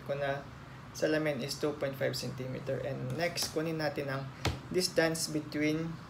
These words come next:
center ng lens. So, ang distance between center ng lens is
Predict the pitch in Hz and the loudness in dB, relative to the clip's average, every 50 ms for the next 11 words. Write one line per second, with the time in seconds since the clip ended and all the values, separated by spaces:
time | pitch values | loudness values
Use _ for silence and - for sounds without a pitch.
0 | - - - - - 151 147 147 143 139 139 139 139 139 139 135 131 131 131 131 | -14 -12 -6 2 4 4 6 4 4 2 4 4 4 4 2 0 -2 0 0 0
1 | 131 123 127 127 131 - - - 135 135 131 143 147 151 151 160 180 180 - - | 0 0 0 0 0 0 2 2 2 2 2 2 0 0 0 0 0 -2 -2 0
2 | - 165 156 156 156 - 156 151 143 - 151 147 143 143 147 - - 156 156 151 | 2 2 2 2 0 0 -2 -4 -4 -2 -2 -2 -2 -2 -2 0 0 0 0 0
3 | 147 151 151 147 143 143 139 139 139 139 139 151 165 165 165 165 - - 156 139 | 0 0 2 2 2 0 -2 -2 -2 -2 -2 -2 0 0 0 0 -2 0 -2 -2
4 | 143 147 - - - | -2 0 -2 -2 -4